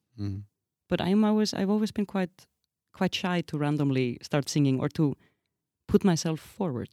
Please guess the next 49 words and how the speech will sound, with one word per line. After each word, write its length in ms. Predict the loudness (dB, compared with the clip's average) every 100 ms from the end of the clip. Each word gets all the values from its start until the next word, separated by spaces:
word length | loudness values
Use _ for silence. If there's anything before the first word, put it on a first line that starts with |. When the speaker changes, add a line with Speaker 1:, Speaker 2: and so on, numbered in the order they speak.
| -14
Speaker 2:
which 160 | -12
is 240 | -14 -16 -12
very 220 | -8 -6
not 200 | -6 -6
practical 440 | -10 -8 -6 -6 0
in 140 | 4
my 100 | 4
<laughs> 80 | 6
line 140 | 6
of 140 | 6 4
business. 500 | 2 2 2 0 -10 -20 -20 -20 _ _
But 480 | -6 -4 -2 -6 -10 -20 _ _ _ _ _
yeah, 160 | -2 -2
so 180 | 0 -4
I 80 | -2
feel 180 | -4
like 180 | -6 -4
that's, 380 | -6 -8 -12 -20 _ _ _ -6
I, 120 | -4
it 80 | -2
would 220 | -4 -4
stress 340 | -16 -6 -6 -2
me 240 | 0 0 0
and 100 | -2
it 60 |
would 120 | -2 -2
distract 380 | -6 -4 -6 -2
me 140 | -2
from 460 | -2 -2 -2 -2 -6 _ _ _ _ _ _ _ _ -2
enjoying 300 | 2 4 8
the 60 |
Speaker 1:
Enjoying, 140 | 8 8
Speaker 2:
time 160 | 6
with 120 | 6 4
my 80 |
Speaker 1:
yeah. 100 | 4
Speaker 2:
family, 280 | 4 2 0
actually. 400 | -4 -6 -8 -8 -12 _
Speaker 1:
Yeah. 360 | -10 -4 -4 -4 -10 _ _ -20 -6
And 100 | 4
will 100 | 6
it 120 | 6
be 140 | 6 6
like 180 | 6
a 60 | 4
big 240 | 2 2 4
wedding, 340 | 4 4 0
like 260 | 0 -2 -2
outdoor, 720 | -2 2 4 4 4 0